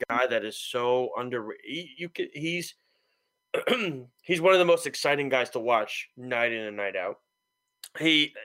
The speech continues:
and, and, and I hope when we have more travel for A E W and New Japan, we can get a,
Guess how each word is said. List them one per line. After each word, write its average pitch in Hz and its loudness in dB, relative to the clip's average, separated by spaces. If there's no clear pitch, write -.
and, 151 -2
and, 139 0
and 135 0
I 123 0
hope 185 0
when 151 -6
we 160 2
have 180 0
more 160 2
travel 156 0
for 120 -6
A 120 -4
E 135 0
W 131 -2
and 113 -8
New 113 -14
Japan, 113 -10
we 127 -4
can 131 -8
get 131 2
a, 101 -2